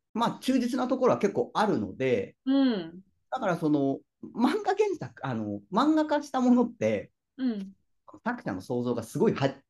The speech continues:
Speaker 1: 入っていたりとか、
Speaker 2: 確かに。
Speaker 1: そう、結構大胆にこうカットしたりとかっていうのが、
Speaker 2: うんうんうんうん。
Speaker 1: うん、あるんですけど、結構これは、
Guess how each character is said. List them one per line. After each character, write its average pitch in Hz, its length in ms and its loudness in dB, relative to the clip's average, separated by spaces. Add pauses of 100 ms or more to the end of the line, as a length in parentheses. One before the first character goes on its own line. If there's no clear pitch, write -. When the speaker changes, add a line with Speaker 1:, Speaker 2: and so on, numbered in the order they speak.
(100)
Speaker 1:
入 160 160 2
っ - 40 -16
て 104 60 -4
い 98 80 -4
た 107 80 0
り 101 80 0
と 90 100 -8
か、 107 460 0
Speaker 2:
確 262 200 -4
か 208 100 -2
に。 170 320 -10 (400)
Speaker 1:
そ 117 80 0
う、 101 100 -8
結 - 160 -2
構 143 120 2
大 202 280 2
胆 247 180 4
に 107 80 2
こ 107 120 -2
う - 20 -8
カ - 140 0
ッ 190 80 -12
ト 113 100 0
し - 80 -4
た 123 80 6
り 107 100 2
と 95 100 -4
か 98 100 0
っ 98 120 -8
て - 60 2
い 117 60 6
う - 20 6
の 104 100 2
が、 107 220 4
Speaker 2:
う 311 100 0
ん 311 40 -2
う 302 40 -2
ん 294 40 -8
う 277 80 -6
ん - 0 -
う - 20 -6
ん。 262 360 -4
Speaker 1:
う 175 40 2
ん、 113 220 -2 (600)
あ 349 80 -2
る 359 120 2
ん 127 80 4
で 101 100 0
す - 100 -12
け 104 120 -2
ど、 131 400 2 (340)
結 554 160 -6
構 440 120 0
こ 269 180 -2
れ 311 100 2
は、 320 500 0